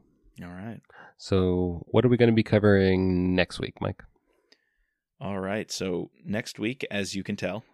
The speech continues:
Speaker 1: I'm pretty excited to get to the second half of this book. One of the best action scenes of this book, if not a big chunk of this series,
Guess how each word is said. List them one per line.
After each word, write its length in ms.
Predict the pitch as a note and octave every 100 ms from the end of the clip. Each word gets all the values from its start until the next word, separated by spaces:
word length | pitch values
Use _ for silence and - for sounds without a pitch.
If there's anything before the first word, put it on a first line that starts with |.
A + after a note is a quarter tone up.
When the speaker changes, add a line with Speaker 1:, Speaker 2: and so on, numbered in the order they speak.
| _ -
Speaker 1:
I'm 260 | G2 F#2+
pretty 220 | F#2 G2
excited 640 | G2 - G2+ F#2+ A2+ D3+ -
to 120 | G2
get 220 | G2 F#2+
to 200 | - G#2 F#2
the 120 | F#2+
second 400 | - G#2 A#2 A2
half 260 | G2 F#2
of 140 | F#2+ F#2
this 200 | F2+ -
book. 320 | E2 C3 _ _ _ _ _ _ _ _ _ _
One 340 | - F#2+ G2+ G2
of 360 | - F#2 E2+
the 200 | E2 F#2 F2
best 500 | G2 B2 - - _ _ _ -
action 380 | G2 - G2+ F#2+
scenes 360 | - F#2+ F#2
of 180 | F#2+ F#2+
this 160 | G2+ -
book, 300 | G2+ B2+ -
if 200 | G2 -
not 260 | G2+ F#2+ -
a 60 | F2+
big 220 | G2 F2+
chunk 240 | F#2+ F#2
of 120 | F#2
this 180 | F2 E2+
series, 500 | - F#2+ F2 G2+ -